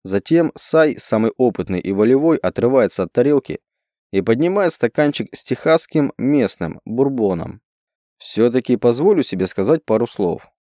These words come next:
К счастью, Сай не тамада и не болтун-политикан. Потому пара слов о важности совместной работы и ценности добрых отношений продолжается действительно недолго.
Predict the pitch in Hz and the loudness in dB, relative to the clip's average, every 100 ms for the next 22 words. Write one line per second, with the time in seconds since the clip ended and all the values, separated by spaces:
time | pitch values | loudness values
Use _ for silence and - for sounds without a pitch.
0 | _ _ _ - - 175 165 147 - 202 | _ _ _ -4 2 2 2 -2 0 2
1 | 151 95 - 98 139 - - 120 107 95 | 2 0 0 0 2 2 0 0 0 2
2 | 107 - 156 120 117 139 - 92 - - | 0 0 0 0 0 -2 -2 -2 -4 -10
3 | _ _ _ _ _ - 98 131 147 117 | _ _ _ _ _ -4 0 2 2 0
4 | - 117 95 - 120 104 - 107 123 113 | 2 2 2 0 -2 0 0 2 4 2
5 | 101 - - 107 117 113 - 101 113 117 | 0 -8 -4 0 0 0 0 2 2 0
6 | 101 - 117 - 139 113 92 98 101 101 | -2 -2 -4 -2 0 0 -2 -2 0 0
7 | 98 - 101 117 123 170 147 92 - _ | -2 -4 -2 0 0 0 0 -2 -8 _
8 | _ _ - 92 104 139 - - 92 92 | _ _ -2 2 2 2 0 -2 -6 -6
9 | 113 98 104 101 95 98 85 82 | -6 -2 0 0 0 0 0 -4